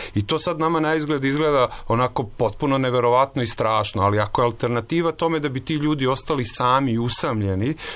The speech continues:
jel, onda postaje jasno zašto internet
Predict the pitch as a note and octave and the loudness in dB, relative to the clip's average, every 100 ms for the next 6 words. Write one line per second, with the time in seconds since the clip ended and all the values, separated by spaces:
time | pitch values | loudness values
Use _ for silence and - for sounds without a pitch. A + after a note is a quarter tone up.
0 | - C#3 E3+ - - C#3 D#3+ - - C#3 | -2 0 0 -6 0 0 0 -4 0 0
1 | C#3+ - C#3+ B2+ - D#3+ - C#3+ G#2 - | 0 -2 0 0 -2 -4 -2 -4 -4 -8
2 | G2+ A2 D#3 - C#3+ B2+ - C#3 C#3 D3+ | -4 -2 -2 -4 -4 -4 -2 -2 0 -2
3 | C3 A2+ - | -2 -4 -6